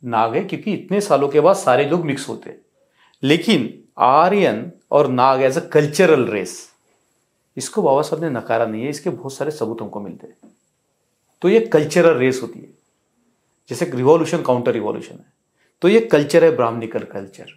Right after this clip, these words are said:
उसके कुछ वैल्यूज है, उसके कुछ इथोस है, और एक कल्चर है नागों की कल्चर, उसके कुछ वैल्यूज है। तो जैसे मान लो कि अगर हम जिसकी बात कर रहे हैं कि आर्यों का आक्रमण हुआ या नहीं हुआ,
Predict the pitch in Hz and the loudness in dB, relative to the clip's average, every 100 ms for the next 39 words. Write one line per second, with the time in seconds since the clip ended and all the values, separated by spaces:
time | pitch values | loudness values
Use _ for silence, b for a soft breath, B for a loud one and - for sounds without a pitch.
0 | _ _ - - 202 196 - - 110 101 | _ _ -16 -10 -8 -6 -6 -8 -4 -4
1 | 117 113 110 107 - 147 - - 120 - | -4 -6 -10 -12 -12 -14 -14 -12 -14 -14
2 | - - - _ _ _ _ _ - 156 | -14 -16 -20 _ _ _ _ _ 0 4
3 | 208 208 151 131 175 180 113 110 120 113 | 4 2 0 0 -2 2 2 2 -2 -6
4 | 101 101 - - _ _ _ - 139 - | -10 -14 -18 -20 _ _ _ -14 -12 -10
5 | 202 208 127 101 101 113 - - _ _ | -6 -6 -4 -6 -6 -10 -14 -20 _ _
6 | _ _ _ _ _ - 135 156 180 196 | _ _ _ _ _ -10 -2 0 2 2
7 | 190 190 214 - 226 233 - 139 180 180 | 2 2 0 0 -4 -4 -2 0 2 0
8 | 165 147 190 147 127 127 - 120 110 101 | -2 -6 -4 0 2 0 -2 -4 -4 -10
9 | - _ _ _ _ _ _ _ - 180 | -18 _ _ _ _ _ _ _ -6 -4
10 | - 131 143 156 160 131 123 - 156 143 | 0 0 2 0 2 0 0 0 0 0
11 | 127 139 170 170 127 117 110 - | 0 2 4 2 -2 -6 -10 -14